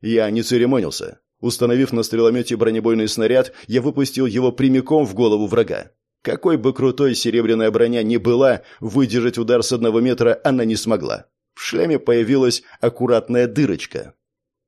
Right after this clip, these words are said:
Переведя оружие на следующее тело, я без угрызений совести нажал спусковую кнопку ещё раз. Оставлять противнику жизнь я не собирался,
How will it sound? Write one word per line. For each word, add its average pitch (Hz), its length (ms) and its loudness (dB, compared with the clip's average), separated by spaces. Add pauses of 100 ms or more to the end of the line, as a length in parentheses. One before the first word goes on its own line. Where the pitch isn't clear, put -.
Переведя 120 680 2
оружие 117 400 2
на 113 100 2
следующее 110 560 -2
тело, 143 320 2
я 117 340 2
без 117 220 -2
угрызений 113 540 0
совести 120 640 0
нажал 139 420 2
спусковую 120 600 -2
кнопку 123 400 0
ещё 113 500 -2
раз. - 340 -6 (180)
Оставлять 110 520 0
противнику 110 560 -4
жизнь 104 380 -2
я 104 180 2
не 107 140 -2
собирался, 120 640 -2